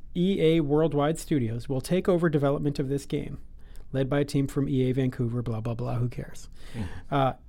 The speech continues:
Speaker 1: in its current form,
Speaker 2: Interesting.
Speaker 1: this is, this is still part of the press release. I'll, I'll tell you when I'm done,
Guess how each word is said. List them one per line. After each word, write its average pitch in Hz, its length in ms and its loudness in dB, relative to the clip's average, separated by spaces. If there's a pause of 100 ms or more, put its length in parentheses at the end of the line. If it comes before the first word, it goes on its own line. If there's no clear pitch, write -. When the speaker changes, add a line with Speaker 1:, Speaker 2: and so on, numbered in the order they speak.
(140)
Speaker 1:
in 226 120 8
its 285 180 6
current 254 460 6
form, 151 600 2 (180)
Speaker 2:
Interesting. - 460 -8 (240)
Speaker 1:
this 143 160 0
is, 151 100 0
this 151 180 2
is 143 80 -4
still 151 220 4
part 139 180 2
of 127 60 0
the 123 60 -2
press 131 260 -4
release. 120 320 -10
I'll, 120 160 -8
I'll 135 60 -2
tell 147 160 6
you 127 80 6
when 120 100 2
I'm 113 200 0
done, 107 360 -4